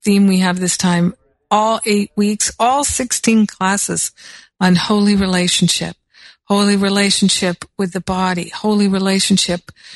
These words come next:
with spouse or romantic partner, holy relationship with parents, with children, all kinds of holy relationships, including spiritual community. I'm very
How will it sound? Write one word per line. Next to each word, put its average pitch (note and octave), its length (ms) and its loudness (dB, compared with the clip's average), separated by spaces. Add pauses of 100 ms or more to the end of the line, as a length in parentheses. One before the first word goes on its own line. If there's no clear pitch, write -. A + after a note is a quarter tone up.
(200)
with G3 160 0
spouse G#3+ 680 0
or F#3+ 80 0
romantic F#3+ 680 2
partner, G3+ 460 0
holy B3 440 0
relationship G3 840 0
with F#3 180 -4
parents, G#3+ 640 -2
with F#3+ 160 -6
children, G3 1000 0 (560)
all A#3+ 360 0
kinds A3 520 0
of G3+ 120 -2
holy G#3+ 340 0
relationships, G3+ 840 0
including A3 480 2
spiritual G#3+ 640 -2
community. F#3+ 680 2
I'm F3+ 200 2
very G#3+ 500 0